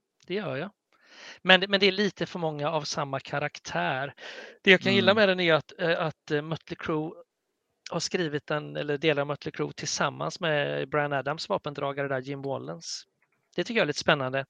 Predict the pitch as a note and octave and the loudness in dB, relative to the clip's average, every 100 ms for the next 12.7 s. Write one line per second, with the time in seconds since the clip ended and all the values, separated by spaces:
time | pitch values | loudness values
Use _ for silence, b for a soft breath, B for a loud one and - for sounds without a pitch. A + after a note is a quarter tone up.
0 | - F3 D3+ - D3+ F#3+ - - F#3+ - | -2 2 4 2 2 2 2 -2 0 2
1 | G#3 C#3+ C#3 C#3+ D3+ F3 - D#3+ D3+ D3+ | 2 2 0 0 0 -4 -2 -4 0 0
2 | C3+ C3 C3 C3 - D#3 - E3+ D#3 D3+ | 2 0 -4 -8 -8 -6 -4 -4 0 -2
3 | D#3 D#3+ C#3+ D3+ C3+ E3+ D3 C#3+ C#3 B | -2 -4 0 0 0 0 0 0 -4 B
4 | B B _ - D#3 D3 D#3+ G3+ C#4 G#3+ | B B _ -4 -4 -4 -4 -4 -2 0
5 | C#3 C3 b b b b - D3+ G3+ E3+ | 0 -2 b b b b -10 -2 0 0
6 | D#3+ D#3+ E3 E3 E3+ F#3 F3+ - - - | -2 0 0 2 4 4 4 0 0 0
7 | F3 - - F3+ - F#3 F#3+ - F#3 G3+ | -2 -6 -12 -10 -6 0 0 2 0 2
8 | F3+ - D#3+ C#3 B B B - E3 D#3+ | -2 0 -2 -2 B B B 0 2 4
9 | D3+ D3 D3+ C#3+ D#3+ C#3+ - D#3 D#3 _ | 4 2 0 0 0 0 -4 -6 -8 _
10 | _ - D#3+ C#3 B2+ C#3+ D3 D3 C3 B2 | _ -2 0 2 4 8 8 8 6 6
11 | D#3 F#3+ F3 - D#3+ C#3+ C#3+ C3 C#3 C3+ | 6 4 2 0 0 4 4 4 2 0
12 | - C#3+ A2+ A2 - B2+ | -2 0 2 0 -4 -2